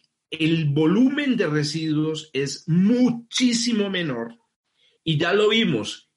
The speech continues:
y puede ser contenido y puede ser guardado y hasta reciclado, y hasta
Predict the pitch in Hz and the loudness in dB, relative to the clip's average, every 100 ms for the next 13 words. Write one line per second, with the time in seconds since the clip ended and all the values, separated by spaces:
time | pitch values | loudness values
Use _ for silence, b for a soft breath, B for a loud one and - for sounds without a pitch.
0 | - 151 151 190 196 208 208 208 - 214 | -6 -4 0 2 4 2 0 -2 0 0
1 | 185 165 160 196 208 175 170 175 185 185 | 0 0 0 0 0 0 0 0 0 -4
2 | 170 190 175 185 220 220 - 170 156 151 | -2 -2 -2 -2 0 0 0 -2 -2 -4
3 | 151 156 151 147 - - 156 143 104 90 | -2 0 -2 -4 -8 -4 -2 -2 -4 -8
4 | - _ 127 117 - | -16 _ -8 -8 -12